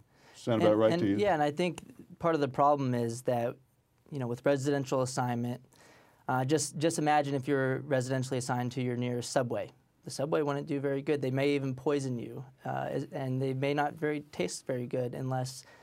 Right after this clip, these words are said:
Speaker 2: uh, unless you're able to exit them. So that's one of the problems with residential assignment is the competitive pressure to increase quality, but then also when you assign kids based just on their residence and what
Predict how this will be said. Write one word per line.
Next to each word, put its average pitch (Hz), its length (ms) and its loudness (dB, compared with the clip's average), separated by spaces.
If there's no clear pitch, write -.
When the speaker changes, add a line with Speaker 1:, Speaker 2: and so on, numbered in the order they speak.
Speaker 2:
uh, 127 480 0
unless 135 300 -2
you're 135 100 0
able 135 200 0
to 131 140 -4
exit - 260 -6
them. 120 340 -10
So 131 500 0
that's 175 200 4
one 190 80 4
of 170 40 2
the 160 80 4
problems 143 300 4
with 131 100 0
residential 127 440 2
assignment 120 560 -2
is 120 260 -4
the 127 160 -6
competitive 127 440 -2
pressure 123 360 -4
to 127 140 -6
increase 127 380 -6
quality, 147 520 2
but 131 200 -2
then 139 160 2
also 131 580 4
when 151 160 2
you 143 100 6
assign 165 460 2
kids 139 300 2
based 135 400 -4
just 165 260 2
on 160 80 2
their 143 120 2
residence 131 500 2
and 131 340 0
what 135 220 0